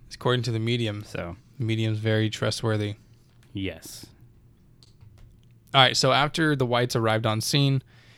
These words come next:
Speaker 1: they immediately, uh, well, not they, immediately Fleet White searched the, uh, basement. He went downstairs to look for J B R.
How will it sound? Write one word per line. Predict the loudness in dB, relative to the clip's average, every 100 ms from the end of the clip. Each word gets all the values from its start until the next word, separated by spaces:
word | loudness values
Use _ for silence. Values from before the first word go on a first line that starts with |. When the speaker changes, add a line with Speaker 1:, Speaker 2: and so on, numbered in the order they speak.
| -6
Speaker 1:
they | 0 0
immediately, | 2 2 4 2 2 0 0 -2 -10 -20 -18 0
uh, | 2 4 2 -4 -12 -20 -4
well, | 0
not | 2 0
they, | 0 0 0 -2
immediately | 2 4 4 4 4 0
Fleet | 0 0 2 2
White | 2 2 0 -4 -14 -20 -8
searched | 0 2 2 0
the, | -4 0
uh, | 0
basement. | 0 -2 -4 -4 -6 -8 -12 -20 -20 -20 -6
He | 0
went | 4 6
downstairs | 4 4 4 4 4 2 -4 -6
to | -4 -4
look | -4 -2 0
for | 0
J | 0 2
B | 2 2
R. | 2 2 0